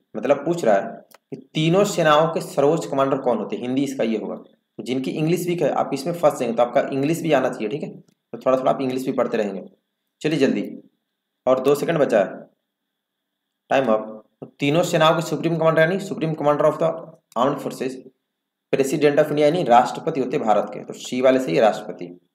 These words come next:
president of India। Question number fifteen, पदार्थ की चौथी अवस्था कौन सी है? Option है ठोस, B तरल, सी गैस या फिर D प्लाज्मा। Time शुरू हो चुका है।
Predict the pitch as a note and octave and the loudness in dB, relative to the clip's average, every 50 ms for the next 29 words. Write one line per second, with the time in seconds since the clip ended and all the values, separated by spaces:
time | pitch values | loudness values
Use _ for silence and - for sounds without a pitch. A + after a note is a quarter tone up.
0 | _ _ _ _ _ _ _ - - A2 - - A#2+ A#2 G#2+ A2+ A2 G#2+ G#2+ G2 | _ _ _ _ _ _ _ -8 -8 -8 -6 -4 -2 -2 0 0 -2 -2 -4 -6
1 | F2+ F2 - - - _ _ _ _ _ _ _ _ _ _ _ _ _ _ _ | -6 -8 -8 -10 -14 _ _ _ _ _ _ _ _ _ _ _ _ _ _ _
2 | _ _ _ - C#3 C#3 - F3 F3 E3 F3+ E3+ B2 A#2+ A2 A2 A2+ A2+ - - | _ _ _ 0 0 2 0 0 0 0 -2 0 0 0 -2 -2 -2 -6 -10 -14
3 | - - _ _ _ _ _ _ _ _ _ _ _ _ _ _ - B2 A#2 C3 | -20 -20 _ _ _ _ _ _ _ _ _ _ _ _ _ _ 4 6 8 8
4 | C#3+ D#3+ D#3+ - - G#3+ A3 - D#3+ D3+ C#3 - - F#3 D#3+ C#3+ C#3 C3+ - D#3+ | 8 8 6 2 -2 -6 -4 2 2 4 4 2 0 0 0 0 0 0 2 0
5 | D3 - C3+ A#2+ A2+ A2+ - G#2+ F#2+ F2+ - F#2 F#2 _ _ _ _ _ _ _ | 0 2 2 0 0 -2 -4 -6 -8 -8 -8 -10 -16 _ _ _ _ _ _ _
6 | _ _ _ _ - A2+ A#2 A#2 - - C3+ A2+ G#2 F#2+ - - C#3 B2 A2 - | _ _ _ _ 2 4 4 4 2 0 0 0 0 -2 0 2 2 2 2 0
7 | - - - - - _ _ _ _ _ _ _ _ - A2+ G#2+ A2 C3 C3+ C3 | -4 -8 -12 -16 -20 _ _ _ _ _ _ _ _ -16 -8 -4 -2 0 4 6
8 | C#3 C3 C#3 D3+ D#3+ - - - - - _ _ _ _ _ - - - - E3+ | 6 6 6 6 4 0 -8 -12 -16 -20 _ _ _ _ _ -16 -14 -8 -4 -4
9 | F3 E3 - E3 D3+ - - A2 - - - - - _ - A#2+ A#2+ A#2 A2+ - | -2 0 2 4 4 4 4 2 -2 -6 -10 -14 -12 _ 0 4 4 4 4 2
10 | - - A2 G#2 G#2 G#2+ - - - _ - C3 B2 A2+ G2+ F#2+ - - - - | -2 -2 -2 -4 -6 -8 -12 -16 -8 _ 4 6 6 6 4 0 -6 -8 -12 -16
11 | _ _ _ - G#2+ A2 A2+ A2+ - C3 B2 A#2 A2 - - C#3 C3+ | _ _ _ 0 2 2 2 0 -2 -2 -4 -4 -4 -6 -6 -8 -8